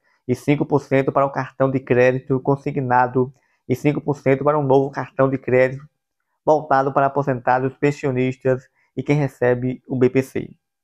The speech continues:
Contudo, não há previsão de liberações para outros grupos que também têm acesso ao consignado. Esse novo cartão é um cartão benefício, ou seja,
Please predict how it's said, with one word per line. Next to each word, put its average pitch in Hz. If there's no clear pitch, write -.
Contudo, 131
não 135
há 131
previsão 139
de 139
liberações 135
para 139
outros 135
grupos 135
que -
também 143
têm 147
acesso 131
ao 127
consignado. 123
Esse 110
novo 123
cartão 131
é 135
um 131
cartão 131
benefício, 131
ou 143
seja, 120